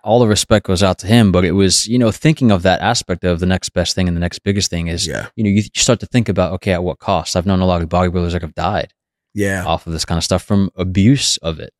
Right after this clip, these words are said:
Speaker 2: Young too.
Speaker 1: You know, it's, that's the sad part about these things. You see the next guy dropping, dropping like flies, and you wonder, is that
Speaker 2: Uh,
Speaker 1: worth it?
Speaker 2: sucks. I see it. They go from as young as twenty-six, Dallas McCarver,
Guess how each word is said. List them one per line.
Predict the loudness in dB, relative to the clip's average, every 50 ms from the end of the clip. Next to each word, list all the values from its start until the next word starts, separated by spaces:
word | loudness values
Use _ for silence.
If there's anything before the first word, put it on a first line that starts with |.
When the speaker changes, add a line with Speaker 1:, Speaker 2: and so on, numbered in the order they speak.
| _ _
Speaker 2:
Young | -12 -10 -8 -8 -8 -10
too. | -10 -8 -6 -6 -6 -6 -10 _ _ _ _ _ _ _ _ _ _ _ _ _ _ _ _ _
Speaker 1:
You | -2 0
know, | 2 2
it's, | 2 2 0 -2 0
that's | 2 2 2 2 2 2
the | 2
sad | 2 4 4 2 2 0 -2
part | -2 0 0 0
about | 0 0 0 0 0 -2
these | -4 -8 -8 -8
things. | -8 -10 -8 -8 -4 -4
You |
see | -2 0 0 0
the | 2 2
next | 2 2 0 -2
guy | -2 0 0 0
dropping, | 0 0 0 0 0 0 -2 -6 -6 -6 -2
dropping | 0 0 0 0 -2 -4
like | -4 -4 -6 -8
flies, | -6 -2 0 0 2 2 2 0 0
and | 0 0
you | 0 2
wonder, | 2 4 4 4 4 4 2
is | 2 2 2
that | 0 0 2
Speaker 2:
Uh, | 2
Speaker 1:
worth | 2 0 0 -2 -8
it? | -12 -14 _ _ _ _ _ _ _ _ _ _ _
Speaker 2:
sucks. | -4 -2 -2 -2 -2 -6 -10 -8 -6 -6 -4 -6 -8 _ _ _ -20 -20 -20 -20 -20 -20 -20 _ _ _
I | _ -4
see | 0 0 2 2 0 0
it. | -2 -4 -6 _ -20 -20 _ _ _
They | -4 0
go | 2 2 2
from | 2 2 2 2 2
as | 2 2 0 -2 -4 _
young | 0 2 4 4
as | 2 2 -2
twenty-six, | -2 0 2 2 2 2 2 2 2 2 2 2 0 -2 -2 -2
Dallas | -4 -6 -6 -4 -4 -6 -8
McCarver, | -12 -12 -10 -8 -6 -4 -6 -6